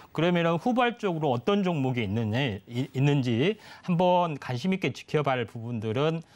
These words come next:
어, 첫 번째 종목은 그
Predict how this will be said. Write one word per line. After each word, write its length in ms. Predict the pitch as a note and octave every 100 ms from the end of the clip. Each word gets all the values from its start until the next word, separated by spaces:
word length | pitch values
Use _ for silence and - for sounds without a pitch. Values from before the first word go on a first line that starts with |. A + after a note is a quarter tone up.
| - -
어, 140 | G2+ G2+
첫 200 | - E3+
번째 520 | A3+ A3 G3 G3+ F#3+
종목은 1000 | E3 C3 B2+ B2+ A#2+ B2+ E3+ F#3 F3+ E3 D3+
그 180 | A#2 G#2+